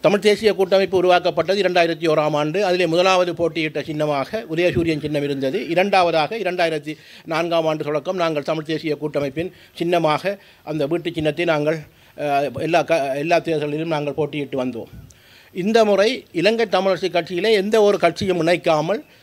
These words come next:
தனித்துவமாக நாங்கள் இலங்கை தமிழரசு கட்சியிலே போட்டியிடுகின்ற தேர்தலாக இதனை பார்க்கின்றோம். ஆகவே இந்த தேர்தலில்,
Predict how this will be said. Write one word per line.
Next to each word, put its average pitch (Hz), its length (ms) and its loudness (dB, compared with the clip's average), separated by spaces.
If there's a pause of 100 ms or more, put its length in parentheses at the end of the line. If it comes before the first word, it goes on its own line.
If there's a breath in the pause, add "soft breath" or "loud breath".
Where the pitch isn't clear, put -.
(240 soft breath)
தனித்துவமாக 208 800 2
நாங்கள் 185 280 -2
இலங்கை 170 240 -2
தமிழரசு 160 360 -2
கட்சியிலே 151 420 -4
போட்டியிடுகின்ற 151 640 0
தேர்தலாக 143 500 0
இதனை 156 200 -2
பார்க்கின்றோம். 120 520 -4 (800 loud breath)
ஆகவே 180 260 4
இந்த 214 220 2
தேர்தலில், 208 580 2